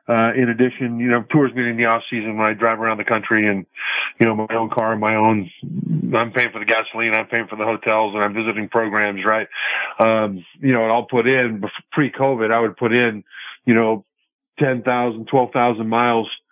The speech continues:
uh, a year in off season doing that. Um, and you, you get to know people. And I got to know Coach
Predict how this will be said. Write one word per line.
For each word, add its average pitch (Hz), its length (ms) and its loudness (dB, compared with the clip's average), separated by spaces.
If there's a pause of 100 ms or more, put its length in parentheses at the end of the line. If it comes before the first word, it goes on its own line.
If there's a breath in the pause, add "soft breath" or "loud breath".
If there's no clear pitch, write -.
(320 loud breath)
uh, 113 460 2
a 123 100 4
year 127 420 2
in 110 80 -2
off 120 280 2
season 104 320 -4
doing 123 260 2
that. 98 300 -4 (440 loud breath)
Um, 113 680 0
and 135 600 -2 (120)
you, 151 240 2
you 151 260 4
get 170 160 0
to 147 60 -8
know 160 160 0
people. - 500 -6 (400 loud breath)
And 120 80 2
I 127 80 2
got 139 220 0
to 147 80 0
know 147 100 4
Coach 135 240 0